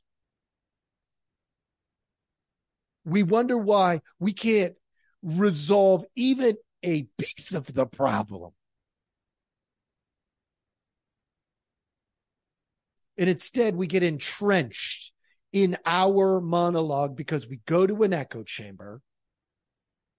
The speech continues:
and we hear the same things over and over and over. Guns are bad, guns are bad, guns are bad. Guns are great, guns are great, guns are great. Let me be honest with you. If you're going to the echo chamber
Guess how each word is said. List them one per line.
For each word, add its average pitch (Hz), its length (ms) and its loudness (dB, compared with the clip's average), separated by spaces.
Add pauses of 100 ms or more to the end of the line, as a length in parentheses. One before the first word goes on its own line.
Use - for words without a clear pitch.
(360)
and 165 140 0
we 165 120 -2
hear 190 260 0
the 165 120 -4
same 202 540 -2
things 180 580 -2
over 175 400 2
and 147 200 0
over 160 380 2
and 143 200 -6
over. 143 440 0 (1300)
Guns 151 240 -2
are 135 60 -4
bad, 139 320 0
guns 151 240 -2
are 143 60 -4
bad, 143 320 -2
guns 151 240 0
are 151 40 0
bad. 147 360 0 (840)
Guns 233 240 2
are 220 40 -6
great, 254 300 0
guns 254 220 -2
are 208 60 -10
great, 262 320 2
guns 254 260 0
are 233 40 -8
great. 254 340 4 (1120)
Let 165 120 0
me 208 120 -2
be 185 180 -2
honest 165 420 0
with 117 200 -14
you. 92 200 -20 (760)
If 131 160 -10
you're 156 80 0
going 185 380 0
to 208 140 -8
the 208 220 -8
echo 160 320 -4
chamber 98 760 -16